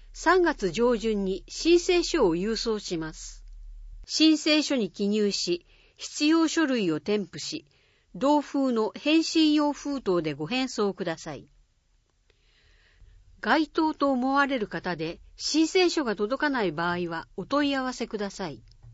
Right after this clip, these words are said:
必要書類など、詳しくは郵送される申請書類などをご覧ください。申請期間、三月一日水曜から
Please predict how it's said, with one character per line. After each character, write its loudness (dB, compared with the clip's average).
必 -4
要 6
書 0
類 2
な 0
ど、 -4
詳 6
し -4
く -8
は -2
郵 0
送 2
さ -2
れ -2
る 0
申 2
請 0
書 -2
類 0
な 0
ど 0
を -2
ご -6
覧 0
く -10
だ -6
さ -10
い。 -16
申 4
請 0
期 -8
間、 -2
三 4
月 2
一 -2
日 -2
水 0
曜 2
か -4
ら -4